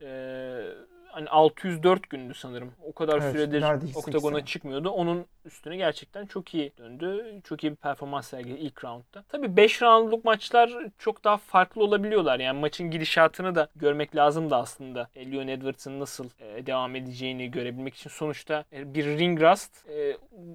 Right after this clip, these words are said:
Speaker 1: yani dördüncü ve beşinci roundlarda daha fazla şey yapabilir. E, e, eksi yazabilirdi Leon Edwards'a gitmesi halinde. Ama ona kalmadı.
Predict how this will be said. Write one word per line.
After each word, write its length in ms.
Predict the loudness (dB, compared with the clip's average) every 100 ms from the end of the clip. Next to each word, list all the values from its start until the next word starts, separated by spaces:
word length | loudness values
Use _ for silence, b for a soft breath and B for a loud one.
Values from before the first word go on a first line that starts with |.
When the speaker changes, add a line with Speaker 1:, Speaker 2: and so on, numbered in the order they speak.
| -20 -20 _ _
Speaker 1:
yani 260 | -14 -8 6
dördüncü 340 | 6 6 2
ve 100 | 2
beşinci 360 | 2 0 -2 0
roundlarda 640 | 0 -2 -4 -4 -4 4
daha 180 | 6 6
fazla 340 | 4 -4 -2
şey 200 | -6 0
yapabilir. 520 | 0 0 -6 -8 -8 _ _
E, 60 | -18
e, 340 | -14 -8 -6
eksi 280 | -6 -4 0
yazabilirdi 720 | 2 2 0 0 0 -4 -8 -10
Leon 140 | -8
Edwards'a 420 | -6 -6 -10 -6
gitmesi 500 | -6 -6 -12 -14 -8
halinde. 440 | -4 -4 -4 -4 -4
Ama 120 | 0 4
ona 180 | 4 2
kalmadı. 600 | 4 4 4 -4 -6